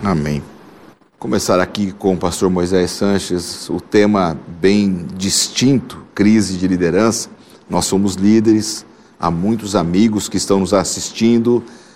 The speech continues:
eh, amigos que são de diferentes religiões. Eu até queria dizer para vocês, convidados,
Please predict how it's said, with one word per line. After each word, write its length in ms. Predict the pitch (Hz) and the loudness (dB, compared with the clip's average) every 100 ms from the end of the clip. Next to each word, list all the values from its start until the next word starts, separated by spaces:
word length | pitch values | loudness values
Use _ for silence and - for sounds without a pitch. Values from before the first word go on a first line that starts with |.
| - _ | -20 _
eh, 220 | 87 98 101 | 2 4 4
amigos 640 | 107 117 107 110 - - | 2 0 2 0 0 -6
que 320 | - 107 101 | 0 2 2
são 220 | 95 - 110 | 2 -2 -2
de 140 | 107 | -4
diferentes 760 | 101 - 110 107 139 139 110 98 | -4 4 6 6 4 2 0 2
religiões. 520 | 104 95 85 90 95 | 2 0 0 0 0
Eu 60 | |
até 140 | 92 98 | 0 0
queria 240 | 101 98 | 2 2
dizer 180 | 92 95 | 4 0
para 120 | 98 | 0
vocês, 340 | 90 87 95 90 | -2 0 -2 -2
convidados, 600 | 90 85 95 95 - | -4 0 2 2 -2